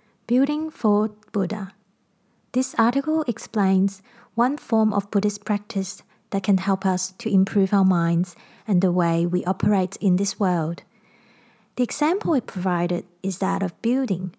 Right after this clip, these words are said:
restoring, or renovating buildings for Buddha. When done correctly, building can be a practice which makes not only new buildings, but new minds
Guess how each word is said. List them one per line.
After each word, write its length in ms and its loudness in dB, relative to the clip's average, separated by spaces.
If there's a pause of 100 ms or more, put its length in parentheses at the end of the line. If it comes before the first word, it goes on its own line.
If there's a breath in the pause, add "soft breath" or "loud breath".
(360 soft breath)
restoring, 800 0 (160)
or 140 4
renovating 760 2 (160)
buildings 640 2
for 180 -2
Buddha. 400 -2 (1500 soft breath)
When 200 4
done 180 0
correctly, 760 0 (320 soft breath)
building 540 4
can 240 2
be 280 2
a 60 0
practice 720 -4 (220)
which 200 -6
makes 440 -4
not 180 0
only 460 2
new 340 4
buildings, 600 -2 (520 soft breath)
but 120 -2
new 200 6
minds 640 2